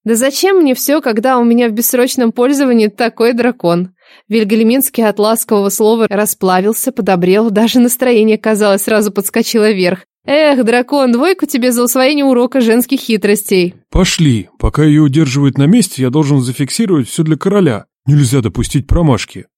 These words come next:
Speaker 2: доверившись другим".
Speaker 1: Поманил за собой Сторм. Эх, тяжела жизнь ректора. Только на него надежда у короля. Никуда сыскной отдел не годится. Мадам Фло нас удивила.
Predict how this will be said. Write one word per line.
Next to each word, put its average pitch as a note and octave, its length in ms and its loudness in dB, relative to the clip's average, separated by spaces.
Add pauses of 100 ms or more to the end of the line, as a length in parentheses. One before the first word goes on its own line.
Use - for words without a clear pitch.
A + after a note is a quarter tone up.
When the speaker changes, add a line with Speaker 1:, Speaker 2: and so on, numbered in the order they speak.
Speaker 2:
доверившись A#2 640 -2
другим". A2 400 -6 (120)
Speaker 1:
Поманил G#3+ 480 0
за G3 120 -4
собой F#3+ 320 -2
Сторм. D#3 460 -6 (520)
Эх, - 360 -6
тяжела A3+ 460 2
жизнь A3 320 2
ректора. F#3 440 -2 (120)
Только D4 360 0
на C4+ 80 2
него B3 300 2
надежда G#3+ 480 0
у F3+ 40 -4
короля. F#3+ 460 -2 (100)
Никуда A#3+ 560 0
сыскной A3+ 460 -2
отдел A3+ 260 2
не A#3 200 2
годится. F#3 640 0 (360)
Мадам G#3+ 320 0
Фло A3+ 240 0
нас B3 260 0
удивила. E3 600 -2